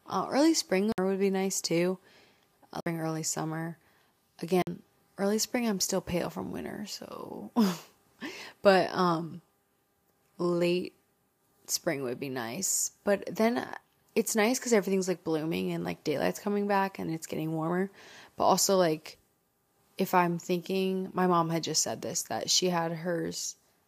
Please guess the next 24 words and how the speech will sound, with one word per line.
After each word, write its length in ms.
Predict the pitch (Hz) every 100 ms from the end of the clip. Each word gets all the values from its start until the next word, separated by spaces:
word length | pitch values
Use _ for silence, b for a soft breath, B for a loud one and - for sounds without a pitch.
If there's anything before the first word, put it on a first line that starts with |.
| _ _ _ _
in, 320 | - 175 151
like, 240 | 120 107 - -
early 260 | 147 139
summer. 260 | - - 104
She 120 | -
had 120 | 196
hers 220 | 185 175 175
in 140 | 143
the 60 | 160
beginning 320 | 156 147 147
of 80 | 165
June. 460 | 156 110 90 180 - _ _ _ _ _ _ _ -
And 160 | 208
she 140 | - 180
said 240 | 175 165
that 200 | 165 160
it 80 | 147
was 180 | 160 165
nice 300 | 165 214 -
'cause 140 | 175
it 80 | 170
wasn't 280 | 165 - -
too 180 | - 165
hot, 380 | 170 202 254